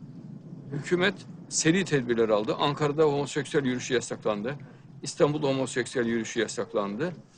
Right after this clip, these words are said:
Bütün İslami camialar ve gruplar homoseksüelliğe karşı tavır almaya başladılar.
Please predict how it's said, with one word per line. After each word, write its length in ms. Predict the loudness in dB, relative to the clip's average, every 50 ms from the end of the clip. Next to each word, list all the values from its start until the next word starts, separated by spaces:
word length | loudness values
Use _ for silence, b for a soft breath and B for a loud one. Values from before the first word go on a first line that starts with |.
| B B B -20 _ -4
Bütün 300 | -4 -4 -4 -4 -4 -2
İslami 520 | 0 0 -2 2 4 6 6 6 4 2
camialar 580 | 4 6 6 6 6 6 4 4 4 4 4 4
ve 60 | 2
gruplar 500 | 0 -2 -2 -4 -4 -2 -2 -2 -2 -2 -4 -8 -20 _ _ _ _ 0
homoseksüelliğe 720 | 2 4 4 4 2 0 -2 -4 -2 0 2 2 2 2 0
karşı 260 | -2 -4 -6 -8 -4 0
tavır 240 | 2 4 6 8
almaya 280 | 8 6 6 4 0 0
başladılar. 520 | -2 -4 -6 -8 -8 -8 -8 -10 -10 -12